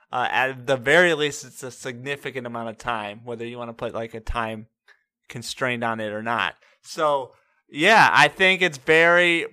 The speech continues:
possible that he, uh, is either arrested or, or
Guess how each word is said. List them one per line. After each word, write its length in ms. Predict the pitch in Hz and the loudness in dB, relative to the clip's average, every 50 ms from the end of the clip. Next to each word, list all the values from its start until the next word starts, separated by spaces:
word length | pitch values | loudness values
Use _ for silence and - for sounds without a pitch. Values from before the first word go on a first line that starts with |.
| _ _ _ _ | _ _ _ _
possible 680 | - - 170 170 165 165 - - 165 156 165 160 156 156 | 0 4 6 6 6 4 2 -4 -6 0 2 4 4 4
that 220 | 147 151 143 135 123 | 4 4 4 2 2
he, 520 | 147 160 165 160 156 156 151 147 - _ _ _ _ _ _ _ _ _ _ _ _ _ _ - | -2 -2 0 0 2 0 0 -2 -4 _ _ _ _ _ _ _ _ _ _ _ _ _ _ 0
uh, 340 | 143 143 139 135 135 127 - - - 135 127 _ _ _ _ _ _ _ _ _ _ _ _ - | 2 4 4 4 4 2 0 -2 -10 -20 -20 _ _ _ _ _ _ _ _ _ _ _ _ -4
is 420 | 156 147 143 139 127 120 117 - - _ _ _ _ _ _ _ | -2 0 0 0 -2 -4 -10 -14 -16 _ _ _ _ _ _ _
either 240 | 143 143 139 139 139 | -6 -4 -2 0 0
arrested 720 | 135 127 131 135 135 131 - - 139 135 131 131 135 131 113 | -2 0 0 0 0 -2 -2 -6 -6 -6 -4 -4 -4 -4 -6
or, 240 | 113 107 101 - - | -8 -10 -10 -10 -10
or 320 | 127 123 117 117 113 - | -8 -6 -6 -8 -8 -10